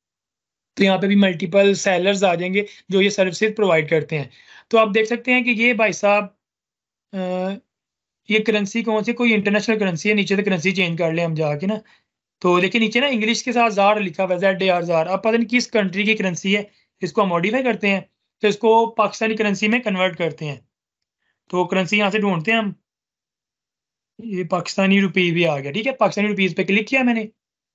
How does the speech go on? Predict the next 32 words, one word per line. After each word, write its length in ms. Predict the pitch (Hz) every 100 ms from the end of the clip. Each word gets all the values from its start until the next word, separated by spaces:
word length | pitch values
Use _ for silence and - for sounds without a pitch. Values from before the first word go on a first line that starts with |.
| _ _ _ _ _ _ -
तो 100 | 208
डिजाइन 320 | 202 196 208
अब 80 | 196
दोबारा 280 | 185 185
से 260 | 190 226 220
रीलोड 380 | 196 220 208 165
करेगा। 400 | 170 160 143 - _ _ _ _
तो 340 | - 185 185 202
देख 180 | 214 214
सकते 220 | 240 277
हैं 80 | 262
वो 140 | 262
एक 220 | 226 220
लोगो 260 | 233 208 220
डिजाइन 340 | 214 202 196
करके 200 | 208 196
देते 240 | 208 208 208
हैं 100 | 214
तीन 240 | 208 208
हज़ार 280 | 208 196 220
दो 160 | 190
सौ 160 | 190 233
पन्द्रह 300 | 226 220 208
रुपए 180 | 170 160
का। 180 | 151 - _ _ _ _ _ _ _ _ _ _
टॉप 240 | 170 165 196
पे 60 |
मूव 160 | 196 196
करते 280 | 226 220 240
हैं 80 |
हम। 160 | 240 202 _ _ _ _ _ _ _ _ _ _ _ _ 202
देखिए, 300 | 254 311